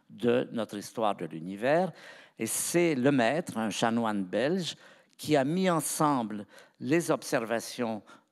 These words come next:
de Hubble sur l'univers avec les théories d'Einstein pour faire ce qu'on appelle aujourd'hui la théorie du Big Bang.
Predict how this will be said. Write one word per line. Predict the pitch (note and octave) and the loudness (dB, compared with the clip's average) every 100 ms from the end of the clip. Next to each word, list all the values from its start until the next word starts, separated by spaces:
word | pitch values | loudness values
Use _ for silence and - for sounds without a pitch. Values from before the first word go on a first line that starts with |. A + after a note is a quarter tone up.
| - | -4
de | G#2+ | -4
Hubble | G2 A2 G#2+ G2+ G2 F#2 _ _ | -2 -4 -2 -4 -6 -12 _ _
sur | - - G#2+ | -18 -12 -10
l'univers | F#2+ F2 F#2 F#2+ A2+ D3+ F3+ - - _ | -10 -8 -8 -6 -4 -2 -4 -6 -16 _
avec | D3 D#3+ E3 D#3+ | 2 4 4 2
les | C#3+ B2+ | -2 -4
théories | - C3+ C3 B2 B2 A#2+ A2 | -2 0 2 0 -4 -8 -6
d'Einstein | G#2+ G2 G#2+ - A#2 B2+ D3 E3 - - - - | -6 -6 -8 -8 -6 -4 -4 -6 -12 -20 -20 -16
pour | - | -14
faire | - - C#3+ D#3+ E3+ - _ - | -14 -6 -2 -2 -4 -10 _ -14
ce | - | -6
qu'on | B2+ C3 A2 | -2 0 2
appelle | G#2+ - C3 C#3 C#3+ - | 0 2 0 0 -4 -6
aujourd'hui | A#2 G2 G#2 G2 A#2+ C3 - _ | -6 -4 -4 -2 -4 -4 -10 _
la | A2+ G#2+ | -4 -4
théorie | - G#2+ G2+ A2 - | -2 -2 -2 -6 -10
du | E2+ F2 | -8 -6
Big | F2 - | -6 -8
Bang. | C#2+ | -12